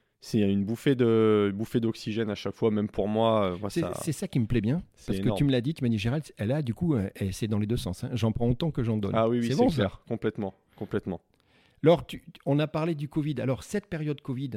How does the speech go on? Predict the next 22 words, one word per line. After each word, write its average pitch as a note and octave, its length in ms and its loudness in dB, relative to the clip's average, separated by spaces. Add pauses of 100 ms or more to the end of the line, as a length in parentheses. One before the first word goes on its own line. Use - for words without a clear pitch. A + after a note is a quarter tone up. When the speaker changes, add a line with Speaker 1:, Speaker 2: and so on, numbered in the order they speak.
(260)
Speaker 2:
euh, G2 100 -8
galère, A2+ 320 -4
hein, A2 160 -4
bien G#2 160 -4
évidemment. G2 420 -4
Je - 100 -12
te - 60 -10
vois G#2 140 -6
avec F#2+ 160 -4
des F#2+ 80 -6
gros G2+ 220 -4
yeux A#2+ 100 -4
ouverts, A#2 360 -4
bah, F2 260 -8
galère. G#2+ 380 -6
Par - 220 -8
contre, A3 200 -4
tu F3+ 100 -12
me C3+ 100 -6
dis D#3+ 160 -10
que - 120 -6
finalement, D#3 480 -4